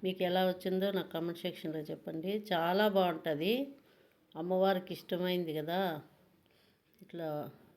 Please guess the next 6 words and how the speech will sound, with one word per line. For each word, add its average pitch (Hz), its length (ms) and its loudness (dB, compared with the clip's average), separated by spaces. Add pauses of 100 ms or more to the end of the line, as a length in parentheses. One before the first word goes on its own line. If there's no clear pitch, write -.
కమలం 175 380 -4
పువ్వు 170 240 -8
రంగోలి, 156 540 -6 (840)
పూల 190 240 0
రంగోలి 170 560 -2
అంటే 160 580 -2